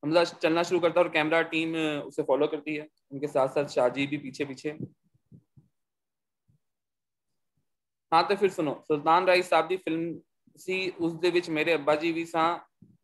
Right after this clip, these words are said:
एक side role कर रहे सी। उन्होंने एक डायलॉग किया,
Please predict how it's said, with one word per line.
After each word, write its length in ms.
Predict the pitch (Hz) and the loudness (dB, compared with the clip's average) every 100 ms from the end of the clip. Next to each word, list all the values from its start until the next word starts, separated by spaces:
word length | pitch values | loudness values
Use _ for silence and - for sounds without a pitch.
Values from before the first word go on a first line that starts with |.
| _ _ _ _ _ | _ _ _ _ _
एक 120 | 160 | -4
side 320 | 156 143 147 156 | 0 2 4 4
role 180 | 170 | 2
कर 160 | 165 139 | 2 0
रहे 120 | 131 | 0
सी। 160 | 120 - _ _ _ _ _ _ _ | -4 -12 _ _ _ _ _ _ _
उन्होंने 240 | 160 190 | -2 2
एक 100 | 196 | 2
डायलॉग 400 | 160 151 165 175 | 2 4 2 0
किया, 520 | 165 165 170 180 - | 0 2 2 0 -6